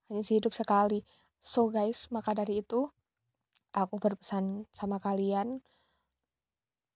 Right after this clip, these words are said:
tetaplah jaga lingkungan kalian yang menurut kalian nyaman itu pertahankan.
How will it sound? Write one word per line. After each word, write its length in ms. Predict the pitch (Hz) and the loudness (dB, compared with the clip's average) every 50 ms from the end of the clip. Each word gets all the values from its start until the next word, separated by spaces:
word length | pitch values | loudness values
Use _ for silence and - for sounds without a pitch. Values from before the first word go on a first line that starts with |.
| _ - | _ -4
tetaplah 560 | 285 277 - 285 277 - - 277 277 294 302 | -4 0 2 2 0 2 4 4 4 4 6
jaga 400 | 254 247 240 220 208 240 240 240 | 8 8 8 10 8 6 6 6
lingkungan 400 | 240 233 240 233 226 226 226 226 | 4 2 0 0 0 0 0 2
kalian 400 | - 220 214 220 226 240 254 247 | 4 4 4 4 4 2 2 2
yang 100 | 240 240 | 2 0
menurut 640 | 233 233 233 233 233 233 233 233 233 233 233 - | 0 0 0 0 -2 -2 0 0 -2 -2 -2 -2
kalian 320 | - 220 220 220 214 214 214 | -2 -2 0 -2 -2 -4 -4
nyaman 320 | 214 208 208 208 208 208 | -4 -4 -4 -4 -6 -6
itu 240 | - 214 202 - 214 | -4 -6 -6 -6 -8
pertahankan. 1120 | - - - - - 220 214 214 202 202 202 190 190 196 196 - - 196 196 214 247 - | -10 -10 -12 -8 -6 -6 -6 -4 -2 -2 -2 -2 -2 -4 -4 -2 -2 -2 -2 -2 -4 -8